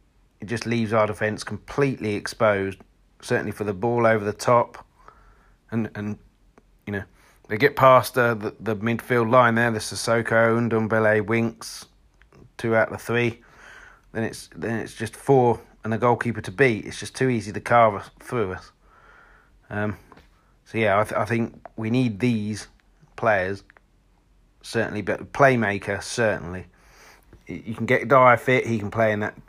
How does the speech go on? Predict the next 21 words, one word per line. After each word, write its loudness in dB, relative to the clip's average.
defensive -6
midfield -6
role, 2
or -4
you -8
can -10
tell 0
someone -2
like -2
Winks -4
did 0
it 0
against -2
Ever-, 0
uh, 4
Liverpool, -4
sorry. 0
He -10
didn't -4
move -4
forward. -8